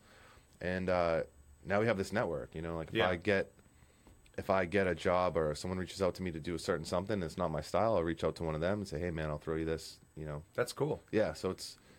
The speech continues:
Speaker 1: it's been, it's been cool that the arts, I feel like in Boston, New England in general, are really pushing forward, and it's,
Speaker 2: Yeah.
Speaker 1: it's a good time to be an artist.
Speaker 2: Oh, yeah. I mean, I, I definitely, I, I, I, I agree with that. And, you know, for people who, who wanna see some of your pieces, can they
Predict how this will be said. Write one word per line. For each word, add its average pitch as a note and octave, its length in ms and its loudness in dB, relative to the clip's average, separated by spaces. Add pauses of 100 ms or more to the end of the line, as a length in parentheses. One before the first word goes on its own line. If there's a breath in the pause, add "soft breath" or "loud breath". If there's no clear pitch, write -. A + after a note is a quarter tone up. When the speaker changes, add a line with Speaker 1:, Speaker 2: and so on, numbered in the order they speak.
Speaker 1:
it's - 140 0
been, C#3 200 2
it's B2+ 120 -4
been D3 160 2
cool C#3 220 2
that G#2 180 2
the G2+ 80 6
arts, C3+ 400 0 (420)
I G#2 80 0
feel A2+ 140 2
like G2+ 120 2
in G2 100 0
Boston, F#2+ 380 2
New F2 120 -2
England F2+ 240 -2
in D#2+ 60 -6
general, F2 380 0
are D2+ 160 -2 (460 loud breath)
really F#2 180 4
pushing F2+ 300 -4
forward, G#2 340 2
and F#2 140 0
it's, E2 120 -4
Speaker 2:
Yeah. G2+ 120 2
Speaker 1:
it's E2 100 -4
a G2+ 60 -4
good B2 160 2
time A2+ 200 2
to F2+ 60 -2
be F2 100 0
an E2+ 80 0
artist. D#2 380 -4 (280 loud breath)
Speaker 2:
Oh, C#3 180 4
yeah. A2+ 260 4
I F2 120 -2
mean, G#2 200 0
I, G2 400 -6
I - 40 -2
definitely, F#2 440 0
I, E2+ 80 -4
I, F#2 160 -2 (180)
I, G#2 220 -8
I G#2+ 40 -4
agree A#2 300 0
with A2 140 -2
that. F#2+ 240 0
And, G2 240 -6
you C#3 80 2
know, B2+ 120 4
for B2 140 -4
people D#3+ 300 0
who, A#2+ 320 2
who A2+ 60 -6
wanna G#2+ 380 2
see A#2+ 320 -4
some G#2+ 180 -2
of G#2 40 0
your G2 100 0
pieces, G#2 500 -6
can - 220 -6
they G#2+ 140 2